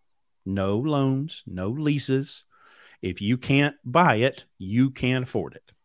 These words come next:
All right. So you need to pay cash, as Zeke has evidenced, and I think you can still do it, um, and get into your first truck for forty thousand,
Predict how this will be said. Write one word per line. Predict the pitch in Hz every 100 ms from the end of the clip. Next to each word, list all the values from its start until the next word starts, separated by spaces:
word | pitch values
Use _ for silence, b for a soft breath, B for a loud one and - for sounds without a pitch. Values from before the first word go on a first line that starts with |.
| _
All | 92
right. | 95 123 -
So | -
you | 101 104
need | 101
to | 92
pay | - 135
cash, | 143 143 139 139 - - b b b -
as | 95 98
Zeke | 107 147 147
has | 139 131
evidenced, | 135 127 131 131 131 - -
and | 87
I | 95 110
think | 120 131 131
you | 151
can | 165
still | 156 - 170
do | 170 196 147
it, | 127 - _ _ _ _ _ -
um, | 104 101 101 101
and | 110
get | 104 110
into | 117 110
your | 110
first | 113 110 -
truck | 107 104
for | - 92
forty | - 110 110 107
thousand, | - 98 98 95 95 90